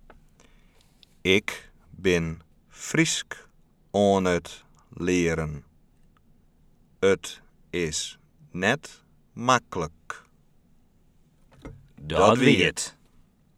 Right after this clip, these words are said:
Speaker 1: Das war es.
Speaker 2: Wir hoffen, dass Sie es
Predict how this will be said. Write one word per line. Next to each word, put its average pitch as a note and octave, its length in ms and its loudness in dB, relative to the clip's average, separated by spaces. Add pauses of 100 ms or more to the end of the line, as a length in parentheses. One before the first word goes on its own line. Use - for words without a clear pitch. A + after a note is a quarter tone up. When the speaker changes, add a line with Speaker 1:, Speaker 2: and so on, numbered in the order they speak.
(520)
Speaker 1:
Das B2 300 2
war E2+ 260 -4
es. - 400 -18 (1300)
Speaker 2:
Wir - 160 -4
hoffen, F#3+ 400 0
dass - 220 -6
Sie A2+ 80 -2
es B2 120 -4